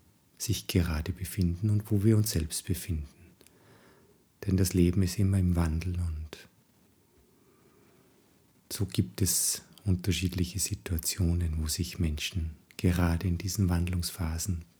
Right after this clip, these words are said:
befinden. So kann es sein, dass wir oder andere mitten in der Heilung sind oder wir sind in den Schmerzen. Ab und zu sind wir auch im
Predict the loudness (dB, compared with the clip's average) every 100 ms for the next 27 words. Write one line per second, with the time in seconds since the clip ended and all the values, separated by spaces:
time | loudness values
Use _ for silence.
0 | -20 -20 -20 -20 -10 0 0 0 -6 -20
1 | _ _ -14 -14 -14 -16 -6 2 6 6
2 | 6 4 4 6 4 2 -2 -2 -4 -4
3 | -4 -6 -8 -12 -20 _ -20 -20 -20 -20
4 | -20 _ 0 6 8 8 6 4 4 2
5 | 2 0 0 -2 -2 -4 -2 -2 0 2
6 | 2 2 2 0 0 0 0 0 0 -2
7 | -2 -8 _ _ _ _ _ _ _ 0
8 | 2 2 0 -2 -4 -2 0 0 -2 -4
9 | -4 -4 -4 0 0 2 0 0 -2 0
10 | 0 0 0 -2 -2 -4